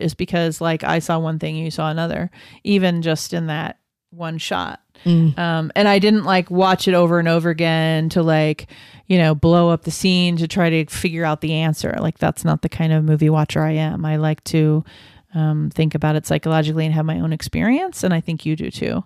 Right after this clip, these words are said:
Speaker 2: Yeah.
Speaker 1: Um, yeah. I, I would, I would say that both of these movies,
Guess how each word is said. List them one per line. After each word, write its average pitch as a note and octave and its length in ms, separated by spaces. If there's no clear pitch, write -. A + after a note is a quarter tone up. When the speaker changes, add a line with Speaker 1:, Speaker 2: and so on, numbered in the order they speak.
Speaker 2:
Yeah. D#3 140
Speaker 1:
Um, D#3 380
yeah. E3 360
I, C4 200
I A3+ 160
would, C4 300
I G3+ 160
would B3 180
say F#3 320
that E3+ 220
both F3 220
of F3 100
these F#3+ 240
movies, E3 720